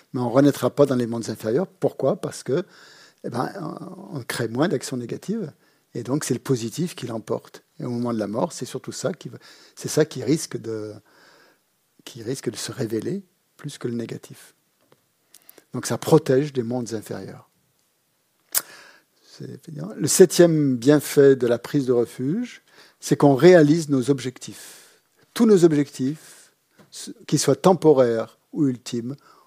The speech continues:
vont se réaliser. Plus on prend refuge, plus on pratique. Plus on pratique, plus on purifie. Plus on pratique,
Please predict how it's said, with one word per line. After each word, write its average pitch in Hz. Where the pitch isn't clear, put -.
vont 139
se -
réaliser. 107
Plus 202
on 185
prend 160
refuge, 156
plus 175
on 151
pratique. -
Plus 175
on 165
pratique, 143
plus 170
on 143
purifie. 131
Plus -
on 135
pratique, 131